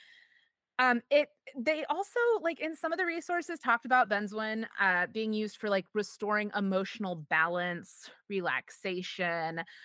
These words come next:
even helping, like, soothe away sadness, grief, and anger. So y'all know I'm gonna say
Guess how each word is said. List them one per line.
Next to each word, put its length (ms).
even 240
helping, 420
like, 220
soothe 420
away 280
sadness, 640
grief, 420
and 240
anger. 680
So 160
y'all 200
know 220
I'm 140
gonna 220
say 540